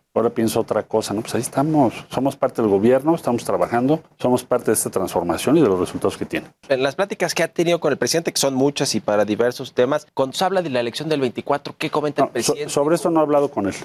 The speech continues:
Speaker 1: No hemos tenido conversación sobre el veinticuatro. A lo
Speaker 2: Pero
Speaker 1: mejor
Speaker 2: está.
Speaker 1: algún día la tendremos, pero
Speaker 2: Algún
Speaker 1: hoy
Speaker 2: día
Speaker 1: por hoy
Speaker 2: tendrá
Speaker 1: no.
Speaker 2: que suceder.
Speaker 1: Sí.
Speaker 2: Canciller, ya, eh, un par de preguntas últimas muy rápidas. Uno, el asunto de las armas. Ahora en,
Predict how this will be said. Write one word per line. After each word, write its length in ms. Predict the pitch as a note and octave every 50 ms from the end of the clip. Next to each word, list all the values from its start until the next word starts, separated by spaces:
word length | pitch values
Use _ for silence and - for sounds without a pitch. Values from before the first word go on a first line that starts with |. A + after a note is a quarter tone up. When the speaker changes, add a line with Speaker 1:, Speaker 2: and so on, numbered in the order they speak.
| - _ _ _ _ _ _
Speaker 1:
No 80 | A2 A#2
hemos 160 | A#2+ A2+ -
tenido 240 | - G#2 G#2+ A2 G2
conversación 540 | A2 F2+ F2 F2 - - G2+ - - F#2+ - _ _ _ _
sobre 280 | - G2+ F#2 E2+ F2
el 140 | F2 F2 E2+ D#2
veinticuatro. 500 | E2+ F2 E2 - - - F2 - - _ _ _
A 20 | -
lo 160 | G#2 - G2+
Speaker 2:
Pero 120 | G2+ A#2+
Speaker 1:
mejor 160 | A#2 A#2+ B2+ C3
Speaker 2:
está. 80 | B2 A#2
Speaker 1:
algún 160 | A#2+ C3 B2+
día 180 | C3 C3 B2
la 220 | A#2 G#2+ G2 F#2 F2+
tendremos, 440 | - - G2 G#2 D3 E3 D3+ - -
pero 240 | - G2 F2 - - - _ _
Speaker 2:
Algún 320 | - G2+ G#2 A2 A2 A#2 A2
Speaker 1:
hoy 80 | A2 A2
Speaker 2:
día 80 | A2
Speaker 1:
por 120 | A2+ A#2+ A#2
hoy 80 | A#2
Speaker 2:
tendrá 160 | G#2+ F#2+ G2 G2
Speaker 1:
no. 40 |
Speaker 2:
que 80 | - -
suceder. 480 | - G#2+ G2 - - F#2+ F2+ F#2 F2+ - _ - -
Speaker 1:
Sí. 180 | - - A2
Speaker 2:
Canciller, 560 | G2+ C3+ C3 C3 - C#3+ C#3+ D3+ E3 D3+ - - _
ya, 220 | - D3 D3 C#3+ - -
eh, 100 | D3 C#3 A2+
un 200 | D#3 D#3 E3+ E3+
par 140 | - D#3+ D3+
de 80 | D3
preguntas 380 | - C#3+ C#3+ C#3+ - D3 - -
últimas 240 | C#3 C3 C#3 C3 B2
muy 100 | B2+ C3
rápidas. 400 | B2+ C3 C3 - C#3 B2+ - - -
Uno, 200 | F#3 G#3+ A3+ A#3
el 80 | G3+
asunto 300 | F3 - - G3+ - A3+
de 40 | G3
las 200 | D#3 B2 A2 -
armas. 340 | D#3 C3+ B2+ A#2+ A2 G#2+ -
Ahora 200 | C3 E3 G3+ G#3+
en, 120 | G3+ E3